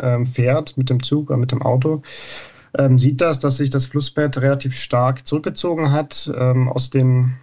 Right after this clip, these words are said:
aus den Uferbereichen, die eben sonst tatsächlich noch, ähm, quasi unter dem Fluss, ähm, liegen, sind jetzt eben trocken gelegen.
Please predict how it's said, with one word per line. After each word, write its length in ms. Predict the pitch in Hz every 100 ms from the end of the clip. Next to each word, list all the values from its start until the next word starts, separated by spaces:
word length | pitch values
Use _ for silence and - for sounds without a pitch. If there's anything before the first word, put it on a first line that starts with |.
| -
aus 160 | 127
den 180 | - 123
Uferbereichen, 680 | 139 143 139 123 131 139 131
die 120 | 131 131
eben 180 | 131 123
sonst 400 | 127 135 131 -
tatsächlich 520 | 123 139 127 131 127
noch, 280 | 127 127 -
ähm, 340 | 123 120 120 120
quasi 500 | - 120 120 123 113 - - _
unter 320 | 156 165 151
dem 160 | 143 139
Fluss, 460 | 135 151 165 - -
ähm, 300 | 143 143 143
liegen, 420 | 139 151 156 151
sind 220 | 135 135 131
jetzt 240 | 131 -
eben 240 | 131 131
trocken 340 | 131 135 156 151
gelegen. 520 | 143 147 151 160